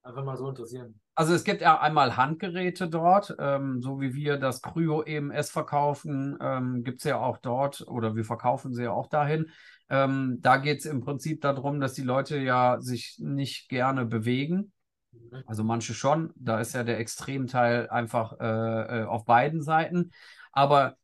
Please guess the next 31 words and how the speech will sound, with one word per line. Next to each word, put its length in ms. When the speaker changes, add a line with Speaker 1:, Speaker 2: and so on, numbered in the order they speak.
Speaker 2:
dort 420
kann 180
ich 80
mit 160
der 120
Cryo 400
E 100
M 160
S 280
den 240
im 160
Liegen 280
im 140
Prinzip 400
behandeln 580
und, 300
äh, 180
der 140
verliert 460
seine 260
Fettpolster 640
an 80
den 160
Stellen, 360
wo 140
wir 80
die 100
Pads 280
antra-, 480
auftragen 580
können. 320